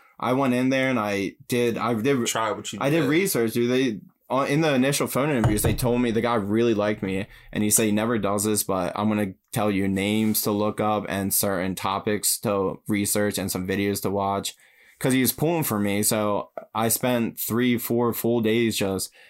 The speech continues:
Speaker 1: prepping, writing, like, ten pages of notes on everything I could find about testing at scale.
Speaker 2: Yeah.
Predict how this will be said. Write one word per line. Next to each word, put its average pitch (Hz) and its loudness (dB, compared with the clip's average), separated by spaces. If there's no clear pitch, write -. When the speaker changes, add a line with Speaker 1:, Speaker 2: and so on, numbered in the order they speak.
Speaker 1:
prepping, 117 0
writing, 107 0
like, 87 -4
ten 131 0
pages 113 0
of 95 -2
notes 107 0
on 98 -2
everything 110 0
I 101 -2
could 92 -4
find 104 -2
about 95 -4
testing 107 0
at 87 -2
scale. 113 2
Speaker 2:
Yeah. 101 0